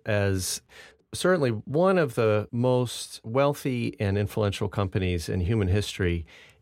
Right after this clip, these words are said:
is making a really big bet on this Vision Pro headset right now. And it's gonna start coming out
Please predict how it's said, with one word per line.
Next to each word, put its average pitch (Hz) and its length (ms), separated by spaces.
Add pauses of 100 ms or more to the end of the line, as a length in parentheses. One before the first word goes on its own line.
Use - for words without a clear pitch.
(140)
is 110 280
making 113 440
a 98 160
really 127 640 (100)
big 101 420
bet 85 420 (380)
on 101 260
this 92 200
Vision 101 340
Pro 90 320
headset 87 540
right 98 260
now. 90 400 (580)
And 110 120
it's 113 160
gonna 139 180
start 113 420
coming 98 320
out 95 460